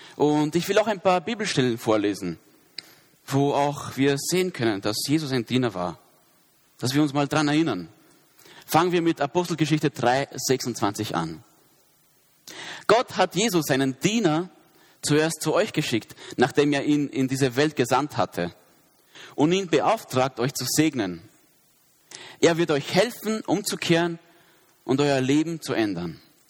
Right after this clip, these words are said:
Apostelgeschichte vier dreißig.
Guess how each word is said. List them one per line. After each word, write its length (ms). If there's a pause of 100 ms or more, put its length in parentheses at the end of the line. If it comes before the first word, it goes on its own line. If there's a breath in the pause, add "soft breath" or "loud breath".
(2250 loud breath)
Apostelgeschichte 960
vier 220
dreißig. 580